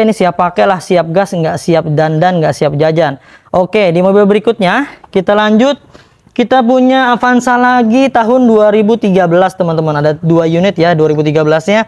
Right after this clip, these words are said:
Ada yang manual, ada yang matic. Yang ini transmisinya manual, bener nih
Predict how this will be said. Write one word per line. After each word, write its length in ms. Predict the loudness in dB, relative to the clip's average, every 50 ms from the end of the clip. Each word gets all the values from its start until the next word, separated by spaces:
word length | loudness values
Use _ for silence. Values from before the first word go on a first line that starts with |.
| -6 -14 _ -20 -20 _ _
Ada 240 | _ -2 -2 0 0
yang 40 | 0 0
manual, 320 | 0 0 0 0 0 0
ada 160 | 0 0 0
yang 60 | 0 0
matic. 240 | 0 0 -2 -2 0
Yang 240 | 0 0 2 0
ini 160 | 0 0 0 0
transmisinya 800 | 0 0 0 0 0 0 0 0 0 2 2 0 0 -2 -4 -8 -16 _ _ _ _ _ _ _ _
manual, 480 | -4 0 0 2 2 0 0 -2 -2 -2
bener 240 | 0 2 2 2 0
nih 140 | -4 -6